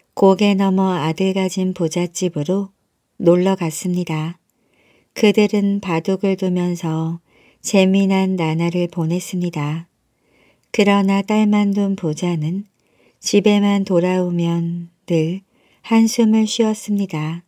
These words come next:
그리고 아들 가진 친구를 항상 부러워했지요. 이럴 때마다 마음씨 착한 외동딸은 언제나 아버지를 위로해드리며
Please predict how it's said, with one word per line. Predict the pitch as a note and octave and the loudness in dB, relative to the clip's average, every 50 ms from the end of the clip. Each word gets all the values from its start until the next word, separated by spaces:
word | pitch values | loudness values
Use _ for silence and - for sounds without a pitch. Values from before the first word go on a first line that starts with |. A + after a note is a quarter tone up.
| _ _ _ _ _ _ _ _ _ _ _ _ _ _ _ - - - | _ _ _ _ _ _ _ _ _ _ _ _ _ _ _ -20 -20 -2
그리고 | - A3 G#3 G#3 G#3 G3 G3 G#3 G3+ G3+ | 2 4 4 6 4 4 2 2 2 2
아들 | - - E3+ F3 E3+ G3 G3+ G3+ G3 | 2 2 0 0 0 0 0 0 0
가진 | G3+ G3 F#3+ - G3 F#3+ F#3+ | 0 -2 -2 -2 -2 -4 -4
친구를 | - - G3+ F#3 F3+ F#3+ F3+ E3+ E3+ E3+ D#3+ E3 D#3+ F3 F3 F3 - _ _ _ _ _ - _ _ | -2 -2 -2 -2 0 0 0 0 0 0 0 0 -2 -4 -8 -10 -16 _ _ _ _ _ -20 _ _
항상 | - - A3 G#3+ G#3 G#3 - A3 G#3 G#3 G3+ | -2 2 2 4 4 4 4 2 2 2 0
부러워했지요. | G#3 - F#3 E3 F3+ F3+ F#3 F#3 F#3+ G3 F#3+ F#3 F3 _ _ - - C#3 C#3 D#3 F3 F#3+ G3 _ _ _ _ _ _ _ _ _ _ _ _ _ _ _ _ _ _ _ _ _ _ _ _ _ _ | -2 -2 0 0 2 2 2 2 2 2 0 -2 -4 _ _ -8 -6 -4 -4 -4 -4 -6 -8 _ _ _ _ _ _ _ _ _ _ _ _ _ _ _ _ _ _ _ _ _ _ _ _ _ _
이럴 | G#3 G#3 G#3 G#3+ A3 A3 G#3+ | 2 4 6 6 4 4 2
때마다 | G#3 - G#3 G3+ G3+ G3+ G3+ G3 G3 F#3 F#3 F3+ F3+ F#3 F#3 F#3 F#3 F#3+ - | 2 0 0 2 2 0 0 -2 -2 -2 -2 -2 -2 -2 -4 -6 -8 -6 -2
마음씨 | F#3 E3+ E3+ E3+ F3 F#3 F3+ - - G3 F#3+ | 0 0 2 2 0 -2 -2 -2 -2 -4 -4
착한 | - - F#3+ F#3 - - G3 F#3 F3+ F3 | -2 -4 -4 -4 -2 -2 -2 0 0 0
외동딸은 | E3 D#3 D#3 - E3+ E3+ F3 E3+ - D3+ D3 F3 G3 G#3 G#3+ G#3+ - _ _ _ _ _ _ _ _ _ _ _ - | 0 0 0 0 -2 -2 -2 -2 -4 -4 -2 0 0 0 -2 -4 -6 _ _ _ _ _ _ _ _ _ _ _ 0
언제나 | F#3 F#3 F#3+ F#3+ - G3+ G3+ F#3+ G3+ G3 F#3+ F3 E3 | 2 2 2 2 2 0 0 2 2 2 0 0 0
아버지를 | E3 - G3 G3 F#3+ - G3 F#3 F3+ F#3 F3+ F3 D#3+ | 0 0 0 0 0 0 0 0 2 2 0 0 0
위로해드리며 | D#3+ D#3+ D#3+ F#3 F#3 F#3+ F#3+ F#3+ F#3+ G3 F#3 F#3+ F#3 F3 D#3 D3 D3+ F3 F#3+ G3 | 0 0 0 0 0 0 0 0 0 -2 -2 -2 -2 -2 -2 -2 -2 -4 -6 -8